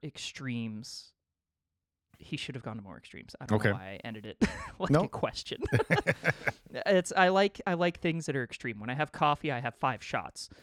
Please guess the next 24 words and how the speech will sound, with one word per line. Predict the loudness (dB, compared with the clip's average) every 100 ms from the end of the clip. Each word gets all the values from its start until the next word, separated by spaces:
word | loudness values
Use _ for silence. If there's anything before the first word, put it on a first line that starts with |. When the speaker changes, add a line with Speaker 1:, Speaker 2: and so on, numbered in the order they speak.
| -20 _ _
Speaker 1:
Um, | -2 0 0 -6 _ _ _ -10
when | -2 0
I | 0
go | 0 2
to | 2
sleep, | -2 -2 -2 -2
I |
sleep | -4 -4 -2
for | -2 -4 -6 -20 -12
twenty-eight | 0 2 4 4 4
hours. | 0 -4 -8 -10
That's | -12 -12
not | -14 -14
true. | -16 -18 -18 -20 -18 -4
Uh, | 0 0 -2 _ 2
when | 4
I | 6 6
buy | 8 8 6
guitars, | 2 6 6 6
I | 2
have | 0 4
fourteen | 6 6 2 0 0
of |
'em. | -8